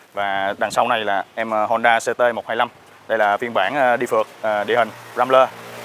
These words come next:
Đấy, và cả hai em xe này là cùng, à, nhà Honda và cũng như là nó là trong vòng một trăm hai mươi lăm C C.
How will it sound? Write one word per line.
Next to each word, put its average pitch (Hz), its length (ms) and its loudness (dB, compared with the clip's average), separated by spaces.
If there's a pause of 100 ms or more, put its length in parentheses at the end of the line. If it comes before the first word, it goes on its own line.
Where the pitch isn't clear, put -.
Đấy, 117 160 0 (120)
và 107 220 4
cả 117 180 6
hai 139 120 2
em 127 120 0
xe 123 160 2
này 117 160 0
là 104 240 0
cùng, 113 220 -4
à, 110 140 0
nhà 110 220 0
Honda 120 440 2
và 98 340 -2
cũng 117 120 -6
như 135 120 2
là 110 140 2
nó 113 160 0
là 117 240 0
trong 117 260 -4
vòng 104 220 0
một 98 160 -6
trăm 123 160 0
hai 123 120 2
mươi 120 60 -4
lăm 120 120 0
C - 40 -12
C. 127 160 -4